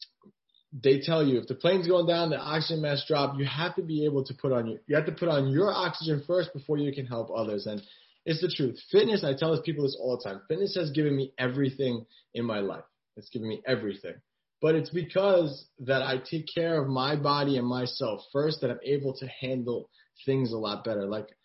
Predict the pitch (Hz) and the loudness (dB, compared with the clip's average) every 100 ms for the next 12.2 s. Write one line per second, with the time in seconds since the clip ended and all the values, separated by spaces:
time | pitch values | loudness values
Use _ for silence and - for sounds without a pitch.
0 | _ _ 131 127 - 240 208 147 131 113 | _ _ 0 0 4 8 8 6 4 2
1 | 160 170 139 120 120 120 113 107 117 - | 0 2 2 0 0 0 0 -2 -4 -2
2 | 156 131 - 127 117 113 113 131 123 127 | 4 4 2 -2 0 -2 -4 -2 0 0
3 | 120 - _ _ _ 113 117 143 127 104 | 0 -8 _ _ _ -2 4 4 2 -2
4 | 104 98 107 123 127 98 - - 127 120 | -4 -2 2 2 0 -6 -12 -8 -6 -4
5 | - - _ - 143 165 160 156 139 120 | -8 -14 _ -4 0 2 2 2 4 2
6 | 113 - 123 120 104 117 113 113 117 113 | 0 -4 -4 -2 0 0 -2 -2 -6 -6
7 | 104 - - _ 113 110 117 120 127 127 | -6 -8 -20 _ -4 -2 -2 0 0 0
8 | 117 117 107 98 - 120 110 101 80 90 | 0 0 0 -4 -4 -2 -2 -4 -4 -8
9 | - 120 147 170 190 156 147 117 - 117 | -8 -2 -2 0 -2 -2 -2 -4 -6 0
10 | 127 127 107 - 120 - 107 113 - 170 | 0 0 -6 -8 -8 -8 -8 -6 -4 -2
11 | 185 139 - 160 160 131 107 104 131 120 | -2 -4 -4 -2 0 0 -2 -2 0 0
12 | - | -4